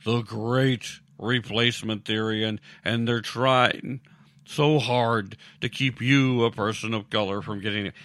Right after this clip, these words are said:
They sell that stuff. They sell it. They sell it. They sell it. And the sad part is there are a number of people that buy it. And it's not the folks you think.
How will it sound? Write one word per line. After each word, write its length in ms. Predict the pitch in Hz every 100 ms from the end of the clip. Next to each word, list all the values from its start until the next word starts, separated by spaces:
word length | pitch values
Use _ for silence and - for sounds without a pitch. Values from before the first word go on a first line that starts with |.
| - 147
They 160 | 170
sell 500 | 175 - - 262 240
that 220 | 208 - -
stuff. 300 | - - 143
They 160 | 147 -
sell 360 | - - - -
it. 140 | -
They 140 | 107
sell 320 | 117 - - 87
it. 140 | -
They 140 | -
sell 300 | 123 - 139
it. 100 | 143 - - - - - - _ -
And 160 | 147
the 100 | 135
sad 440 | - - 175 160 -
part 280 | 151 143
is 320 | 127 107 107 - - - - _ _ _ _ _
there 240 | - 120 - _ -
are 400 | 127 135 127 131 _ _ _ _ -
a 200 | 143 127 - _
number 580 | - 160 202 180 127 107
of 180 | - - _
people 380 | - 165 - -
that 180 | - - _ _
buy 400 | - - - -
it. 320 | - - - - _ _ _ _ _ _ _ _ _ _ _ _ _ _ _ _ _ _ _ _ _ _ _ _ _ _ _ _ _ -
And 140 | 160
it's 160 | 180 -
not 220 | 180 -
the 80 | 175
folks 380 | - 156 - -
you 80 |
think. 500 | 131 175 214 127 -